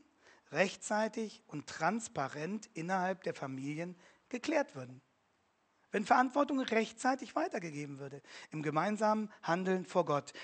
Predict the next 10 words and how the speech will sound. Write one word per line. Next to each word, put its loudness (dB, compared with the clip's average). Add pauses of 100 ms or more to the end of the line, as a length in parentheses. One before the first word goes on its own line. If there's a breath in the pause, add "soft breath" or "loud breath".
(120)
im -2
gemeinsamen 2
Fragen -6 (320)
nach -8
seinem -6
Willen. -12 (360)
Das -4
heißt 4
das -2
Zweite. -6